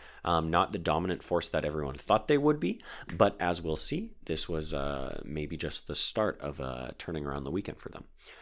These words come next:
Moving on to the Friday matches there, we saw what was probably the most, in my opinion, interesting match of the Thursday, Friday there, um, in the Boston Uprising taking on the London Spitfire.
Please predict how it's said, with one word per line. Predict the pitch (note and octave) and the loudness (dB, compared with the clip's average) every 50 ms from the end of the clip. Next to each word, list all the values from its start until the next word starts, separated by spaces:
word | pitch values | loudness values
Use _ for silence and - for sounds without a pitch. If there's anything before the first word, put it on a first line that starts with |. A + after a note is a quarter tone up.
| - - - - | -18 -16 0 4
Moving | B2 C3+ D#3 D#3+ | 6 8 8 8
on | D#3+ D#3+ | 8 8
to | C#3+ C#3 | 6 4
the | D3 | 2
Friday | - - C#3 B2+ C#3+ D3+ D#3 | 6 8 10 10 10 10 8
matches | D3+ C#3+ C3+ C#3+ - C#3+ B2+ B2+ | 6 4 2 2 2 2 6 8
there, | C3 C3 B2+ B2+ - - - - - - | 8 8 8 4 0 -8 -18 -14 -2 2
we | A2+ A2 | 4 4
saw | - - B2 A2+ A2 G#2+ G#2+ | 6 8 8 8 8 8 8
what | G#2+ A2 A2+ | 6 4 4
was | A2+ A2 | 2 0
probably | - - - E3 F#3 A3 B3+ C4+ | -4 4 6 6 6 8 6 4
the | A3+ F3+ | 2 2
most, | C#3+ A2 G#2 G#2 G#2 A2 A#2+ - - - - - | 2 2 6 8 8 8 8 6 2 -2 -4 -6
in | - A2 | -4 -2
my | G2 F2+ F#2 | -2 0 0
opinion, | G2 G2+ - - G#2+ G#2+ G2+ G2 | 0 -2 -2 0 2 2 2 2
interesting | - - G2 F2+ - - - - - G2+ F#2 | 2 0 -2 0 0 -2 0 0 0 0 2
match | E2 D#2 D#2 E2+ - - - - - | 2 0 0 0 -2 -2 -4 -2 2
of | F2 E2+ D#2 D#2 D#2 | 2 2 2 2 -2
the | E2+ D#2+ D2+ D2 | -2 -2 -2 -2
Thursday, | - - - - - G#2 F#2+ F2+ E2+ - D#2+ D2+ | -4 -10 -4 2 4 4 4 4 4 2 0 0
Friday | - - - D#2+ E2 F#2+ G#2+ A#2+ C3+ C3 | 0 -4 -4 -2 0 2 4 4 4 4
there, | C3+ C#3 D3 E2 E3 - - - - - - - - | 4 2 2 2 0 -4 -10 -16 -18 -16 -18 -12 -2
um, | - F2+ F2+ F2 E2+ E2+ E2+ - | 2 4 4 6 4 2 2 2
in | - A#2 A2 A2 | 2 2 4 4
the | A#2 A#2 | 4 2
Boston | A2+ - - F#2 G#2 - - F#3 C#3+ | 4 6 6 6 6 6 4 2 2
Uprising | F#2 - - G2+ A2 C3 C3 | 2 4 4 2 4 2 0
taking | - F#2 D#2+ - F#2 | 0 0 0 0 0
on | D2+ - D#2 D#2+ F2+ - - | -2 0 -2 -4 -4 -8 -6
the | F2+ G2+ G2+ | -2 -2 0
London | G2+ D#2+ C2+ C#2+ D2+ D#2+ F#2 | 0 0 -2 -2 -4 -4 -4
Spitfire. | G#2 - - - - - - - | -4 -4 -6 -6 -4 -6 -8 -8